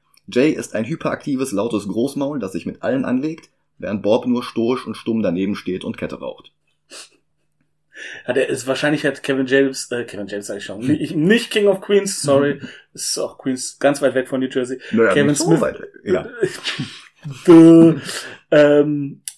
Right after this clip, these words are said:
Speaker 2: Kevin Smith hat wahrscheinlich selber einfach Kette geraucht, die Blöde, ne? Wahrscheinlich <laughs> hat er,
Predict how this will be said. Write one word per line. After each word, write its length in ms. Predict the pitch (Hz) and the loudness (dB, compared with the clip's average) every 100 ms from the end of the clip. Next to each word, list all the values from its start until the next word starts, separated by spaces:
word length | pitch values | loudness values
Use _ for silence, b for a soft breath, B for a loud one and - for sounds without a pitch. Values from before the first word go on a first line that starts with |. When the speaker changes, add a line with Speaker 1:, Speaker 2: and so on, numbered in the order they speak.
| - | -12
Speaker 2:
Kevin 240 | - 139 | -6 -4
Smith 220 | 135 165 | -4 -6
hat 100 | 147 | -6
wahrscheinlich 300 | 143 143 131 123 | -4 -4 -4 -4
selber 240 | 160 - | -2 -2
einfach 280 | 147 123 - | -2 -6 -8
Kette 400 | 135 139 135 135 | -6 -2 0 0
geraucht, 360 | 127 120 123 - | -4 -4 -4 -8
die 40 | 127 | -4
Blöde, 360 | 135 131 131 | 0 2 2
ne? 200 | 135 151 B B - | 0 -4 B B -6
Wahrscheinlich 460 | 135 180 180 - | 2 2 2 0
<laughs> 100 | - | 0
hat 160 | - - | 0 0
er, 200 | - | -4